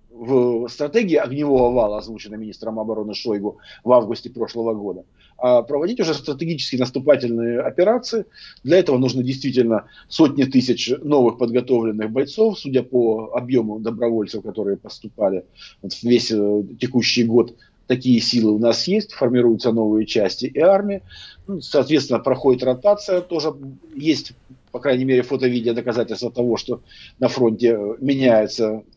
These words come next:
части, обстрелянные на новые набранные, которые пока выводятся где-то в тыловых районах, появляются.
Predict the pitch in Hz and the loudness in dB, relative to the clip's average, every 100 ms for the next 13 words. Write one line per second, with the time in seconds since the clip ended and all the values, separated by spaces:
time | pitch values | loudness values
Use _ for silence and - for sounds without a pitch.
0 | - - 131 110 - 117 123 - - 175 | -12 0 2 2 0 -4 -4 -8 -2 0
1 | 170 151 147 135 131 120 - _ - - | 2 0 -2 -2 -2 -4 -8 _ -20 -20
2 | - - 117 127 135 117 110 113 107 104 | -20 -8 -2 2 4 4 2 2 2 0
3 | 101 101 95 _ _ 101 104 101 110 113 | -6 -8 -14 _ _ -10 -8 -6 0 0
4 | 110 110 107 101 127 - 101 117 110 - | 0 -2 -4 -2 -6 -8 -14 -6 -6 -6
5 | - 127 117 104 110 104 98 92 104 101 | 0 2 2 0 -2 -2 -4 -6 -6 -2
6 | 98 95 90 | -2 -2 -4